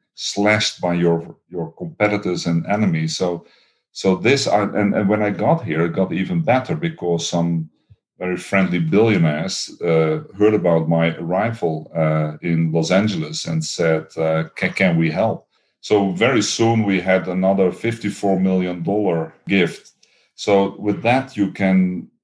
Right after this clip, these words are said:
you c-, you can, uh, you can make, make big steps,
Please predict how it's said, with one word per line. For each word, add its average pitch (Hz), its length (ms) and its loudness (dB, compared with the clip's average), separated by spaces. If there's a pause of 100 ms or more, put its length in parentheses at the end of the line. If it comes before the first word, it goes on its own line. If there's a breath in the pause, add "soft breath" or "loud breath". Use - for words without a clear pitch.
(140)
you 113 200 -6
c-, 104 60 -12
you 120 220 -4
can, 151 340 0
uh, 95 380 -2
you 127 120 -6
can 123 380 0
make, 113 340 0
make 113 300 0
big 113 220 0
steps, - 680 -4